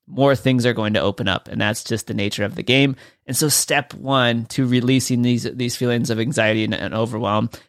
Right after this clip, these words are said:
is to, one, recognize that, yay, hey, I'm, uh,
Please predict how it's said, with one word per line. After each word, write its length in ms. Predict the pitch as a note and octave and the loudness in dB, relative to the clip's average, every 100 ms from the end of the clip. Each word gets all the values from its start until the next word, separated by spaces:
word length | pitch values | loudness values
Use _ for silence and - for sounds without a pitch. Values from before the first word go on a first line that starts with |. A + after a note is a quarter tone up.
| - | -6
is 100 | C3 | -2
to, 80 | D#3 | 2
one, 220 | D3+ E3 | 2 2
recognize 540 | D3 D#3+ C#3 A#2+ A#2+ A#2+ | 2 2 2 2 2 0
that, 260 | - A#2+ - | 2 2 4
yay, 300 | C#3 B2+ - _ | 2 0 -2 _
hey, 280 | - D3 - - | -4 -4 -4 -6
I'm, 180 | D3+ F3 _ _ | -4 -4 _ _
uh, 100 | - | -12